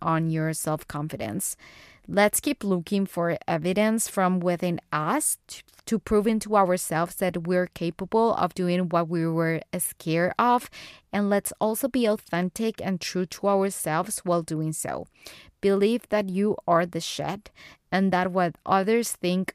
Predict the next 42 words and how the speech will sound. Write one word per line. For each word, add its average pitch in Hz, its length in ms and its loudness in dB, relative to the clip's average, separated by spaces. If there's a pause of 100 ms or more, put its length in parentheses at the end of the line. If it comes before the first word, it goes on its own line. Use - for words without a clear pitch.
or 185 160 0
say 160 260 0
about 175 320 0
you 175 320 0
is 165 220 -6
their 202 200 4
problem 202 720 -2
and 165 300 0
not 151 220 0 (100)
yours. - 400 -6 (720)
Keep 277 460 0 (200)
proving 196 420 0
to 214 120 -4
yourself 175 520 -2
that 165 180 -4
you 165 200 -2
are 165 100 2
the 156 140 -6
shit - 360 -10 (640)
and 185 360 6
y-, 190 420 2
that 180 180 2
you 208 160 0
have 214 160 2
a 190 100 2
reason 180 460 0
to 196 100 -6
be 165 200 -6
confident 202 640 -2 (100)
in 180 160 0
what 160 240 -4
you 156 60 -10
do. - 260 -8 (1000)
Okay, 170 240 6
guys, - 320 -6 (600)
that 185 120 4
is 226 100 0
gonna 285 160 6
be 320 280 2
all 180 300 6
for 180 360 2
today. 180 600 -2